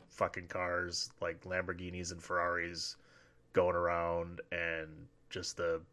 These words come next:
the sheiks and all that out there just tossing money around. It's gonna be amazing, and it, I just, <laughs> getting to see Conor McGregor back in the ring, too, is, is pretty awesome. For the Octagon, I guess I should call it, is,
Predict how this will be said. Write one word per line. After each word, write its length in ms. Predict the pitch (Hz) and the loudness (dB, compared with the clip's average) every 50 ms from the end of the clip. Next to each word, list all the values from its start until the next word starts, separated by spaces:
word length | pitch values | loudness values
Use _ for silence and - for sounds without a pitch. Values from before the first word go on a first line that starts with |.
| _ - | _ -12
the 120 | - 87 78 | -8 -4 -2
sheiks 480 | - - - 90 87 82 - - - | -2 -2 -2 -2 -4 -4 -4 -4 -2
and 80 | 92 87 | -2 -2
all 140 | 85 85 85 | 0 0 0
that 180 | 85 85 85 | 0 0 0
out 180 | - 87 82 - | 0 0 -2 0
there 380 | - 87 85 85 - 165 165 - - - - - - - - - - - _ _ - | 0 2 4 4 4 4 2 -2 -6 -18 -20 -20 -20 -20 -20 -20 -20 -20 _ _ -4
just 240 | - 90 85 - - | -2 0 0 0 2
tossing 340 | - 95 90 85 - 90 85 | 4 4 4 4 2 0 -2
money 240 | 85 85 82 85 | -2 -2 -2 -2
around. 440 | 85 85 85 85 85 85 85 85 87 | -2 -2 0 0 0 -2 -2 0 2
It's 180 | 90 98 95 - | 2 2 2 0
gonna 200 | - 104 87 85 | 0 0 0 0
be 360 | 85 82 82 82 82 82 85 - | -2 -2 -2 -2 -2 -2 -2 -2
amazing, 640 | - 85 85 82 82 85 82 85 82 80 165 80 - - | -2 0 0 0 0 0 -2 -4 -6 -6 -6 -8 -8 -8
and 80 | - - | -6 -6
it, 80 | 82 80 - - _ _ _ _ _ _ - - _ _ _ _ _ - - - - - _ _ _ - - | -6 -8 -10 -16 _ _ _ _ _ _ -20 -20 _ _ _ _ _ -20 -20 -20 -20 -20 _ _ _ -10 -4
I 240 | 87 92 92 69 90 90 | -2 0 0 -2 -2 -4
just, 420 | - 98 85 - - - - - - _ _ - - | -4 -4 -2 -2 -4 -6 -8 -14 -20 _ _ -16 -12
<laughs> 120 | - - - 170 131 - 135 - - - - - - - - | -2 4 6 6 6 6 4 0 0 -4 -16 -18 -18 4 8
getting 160 | - 131 120 | 10 10 10
to 60 | 117 | 10
see 180 | 107 - 120 107 | 6 4 4 6
Conor 240 | - 113 107 101 98 | 8 8 8 8 6
McGregor 480 | 95 92 82 92 90 92 92 90 85 | 2 0 0 2 2 2 2 0 0
back 240 | 82 85 85 82 - | 0 0 -2 -2 -2
in 140 | 87 85 85 | -6 -8 -8
the 80 | 82 85 | -6 -6
ring, 260 | 87 85 85 82 82 | -4 -6 -6 -6 -8
too, 280 | - - 85 82 82 82 | -8 -8 -6 -6 -6 -6
is, 140 | 82 82 - | -6 -6 -6
is 160 | 80 78 - | -6 -8 -8
pretty 260 | - - 87 82 80 | -8 -8 -6 -6 -4
awesome. 360 | 82 80 82 80 - - - 85 85 - | -4 -4 -4 -4 -6 -6 -8 -10 -10 -8
For 100 | - 87 | -6 -4
the 140 | 82 73 - | -4 -4 -4
Octagon, 380 | 76 76 - - - - 82 80 - | -4 -6 -8 -10 -12 -12 -12 -14 -12
I 40 | 87 | -12
guess 160 | 87 87 - | -10 -10 -8
I 60 | - | -8
should 160 | - - - | -10 -10 -10
call 240 | - - - - - | -10 -10 -10 -10 -10
it, 720 | - - - - - - - - - - - - - - | -12 -14 -18 -20 -20 -20 -20 -20 -20 -20 -20 -6 0 2
is, 460 | 90 85 80 76 - - - - - | 2 2 2 2 0 0 0 0 -4